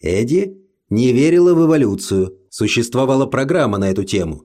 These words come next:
Иногда на радио дозванивались противники преподавания теории эволюции в школе. Почему же?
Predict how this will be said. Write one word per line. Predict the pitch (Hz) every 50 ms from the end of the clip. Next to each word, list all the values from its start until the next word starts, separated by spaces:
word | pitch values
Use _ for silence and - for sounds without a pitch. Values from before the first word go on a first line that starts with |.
| _
Иногда | - 104 104 113 113 113 131 139
на | 151 151 139
радио | 135 143 139 131 135 135 127
дозванивались | 127 127 113 104 117 131 131 131 131 127 123 120 120 -
противники | - - 120 117 117 - 139 131 135 135 131 - 131
преподавания | - 127 123 120 123 117 120 120 123 127 127 127 123
теории | 120 - 131 123 123 123 120 120
эволюции | 120 120 123 127 127 123 127 - 135 131
в | 131
школе. | - - 170 143 92 76 - - - _
Почему | - 127 123 123 131 131 131 160 208 240
же? | 233 247 240 240